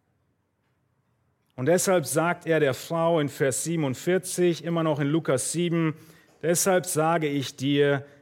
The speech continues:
ihre vielen Sünden sind vergeben worden.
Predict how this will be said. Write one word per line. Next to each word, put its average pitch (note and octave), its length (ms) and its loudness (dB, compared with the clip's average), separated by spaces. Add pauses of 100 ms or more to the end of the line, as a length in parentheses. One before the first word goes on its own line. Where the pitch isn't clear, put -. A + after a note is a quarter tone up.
(120)
ihre G#3 500 4
vielen G3+ 520 2
Sünden E3 480 -2
sind D3 280 -2
vergeben C#3+ 560 0
worden. G#2 420 -2